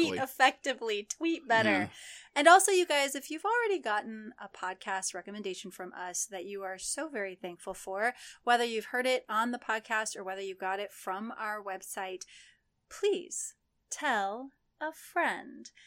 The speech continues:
Speaker 1: Yeah,
Speaker 2: Tell
Speaker 1: don't
Speaker 2: one
Speaker 1: thank
Speaker 2: friend.
Speaker 1: us personally. We could care less.
Speaker 2: <laughs>
Speaker 1: But tell a friend.
Speaker 2: You
Speaker 1: Tell a
Speaker 2: can
Speaker 1: friend
Speaker 2: thank
Speaker 1: where you heard it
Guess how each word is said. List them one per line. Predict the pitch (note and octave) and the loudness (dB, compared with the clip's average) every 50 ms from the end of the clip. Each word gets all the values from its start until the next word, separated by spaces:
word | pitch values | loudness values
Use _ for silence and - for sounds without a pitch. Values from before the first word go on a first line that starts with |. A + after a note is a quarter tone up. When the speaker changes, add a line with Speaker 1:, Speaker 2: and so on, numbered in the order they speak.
| - - | -14 -2
Speaker 1:
Yeah, | - E3+ - | 0 2 4
Speaker 2:
Tell | - D#4 D4 D4+ | 6 8 8 8
Speaker 1:
don't | C#4+ D4+ | 8 8
Speaker 2:
one | D#4+ E4+ | 8 8
Speaker 1:
thank | E4+ - - | 8 8 8
Speaker 2:
friend. | - E4 D4 C#4+ C#4+ C#4+ C#4 | 8 8 8 8 8 6 6
Speaker 1:
us | - | 4
personally. | C3 - - - F2 F#2 G2 | 2 2 0 -2 -2 -2 0
We | A#2 C3 C#3+ | 0 0 0
could | - C3 - | 0 -4 -2
care | - D3+ C#3+ C#3 | 2 0 2 2
less. | D3+ C#3+ G#2+ - - - - _ _ _ - | 2 -2 -4 -6 -10 -16 -18 _ _ _ 4
Speaker 2:
<laughs> | A#4 A#4 A#4+ | 10 10 10
Speaker 1:
But | - A#5 - | 10 10 10
tell | - C5 C#5+ E3+ | 12 12 12 12
a | - | 12
friend. | - D5 D#5 - F#2 - - - - - _ _ _ - - - - _ _ _ _ - - - - - - | 12 12 12 12 12 6 6 6 6 0 _ _ _ -20 -20 -20 -20 _ _ _ _ -20 -20 -20 -20 -8 -2
Speaker 2:
You | A4+ C5 | 0 4
Speaker 1:
Tell | - D#3 | 4 6
a | F3 | 6
Speaker 2:
can | E3+ | 4
Speaker 1:
friend | D3+ E3 D#3+ D#3 D3+ C#3+ | 4 4 4 6 6 6
Speaker 2:
thank | A#2 A#2 | 6 6
Speaker 1:
where | B2+ C3+ C#3+ D3+ | 8 10 10 10
you | D3 C#3+ C#3 B2 | 10 10 8 6
heard | C3+ C#3+ D3 D3+ D3+ | 8 8 8 8 8
it | D3+ D3 | 6 4